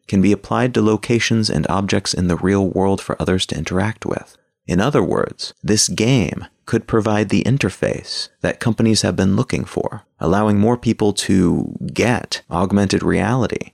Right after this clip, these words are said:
and to interact with augmented reality spaces, giving them the ability and desire to then build more A R-based creations, which people will understand how to use and will be familiar with when it's released.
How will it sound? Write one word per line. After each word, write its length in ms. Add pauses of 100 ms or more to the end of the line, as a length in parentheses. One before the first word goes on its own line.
(100)
and 140
to 100
interact 520
with 120
augmented 460
reality 440
spaces, 880
giving 240
them 120
the 120
ability 500
and 240
desire 480
to 140
then 240
build 360
more 300
A 220
R-based 580
creations, 840 (220)
which 260
people 260
will 160
understand 540
how 140
to 60
use 400
and 120
will 160
be 100
familiar 540
with 420
when 160
it's 160
released. 540